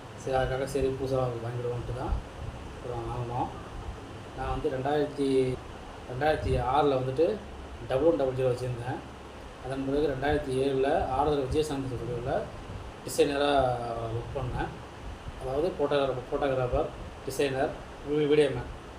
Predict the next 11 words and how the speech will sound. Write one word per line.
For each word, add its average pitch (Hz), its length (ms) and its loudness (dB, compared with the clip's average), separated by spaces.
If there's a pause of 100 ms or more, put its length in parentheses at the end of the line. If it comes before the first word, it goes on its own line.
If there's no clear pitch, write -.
(220)
இது 139 180 -6
மூணுமே 143 580 2
நான் 123 140 0
ஒர்க் 117 200 -2
பண்ணுவேன். 120 400 -4 (1040)
சப்போ-, 160 300 4
அதாவது 165 440 6 (200)
ஆர்டர் 156 440 6
போயிட்டு 156 220 6
வந்துட்டு 151 480 4 (180)
ஃபோட்டோ 147 460 4